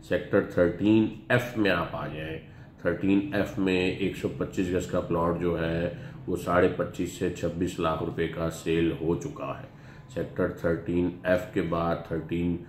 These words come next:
जी में आप चले जाएं तो वहाँ भी पच्चीस लाख रुपए का almost रेट स्टैंड करता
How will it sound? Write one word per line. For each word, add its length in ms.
जी 280
में 140
आप 280
चले 220
जाएं 300
तो 120
वहाँ 340
भी 220
पच्चीस 400
लाख 240
रुपए 320
का 180
almost 800
रेट 340
स्टैंड 520
करता 460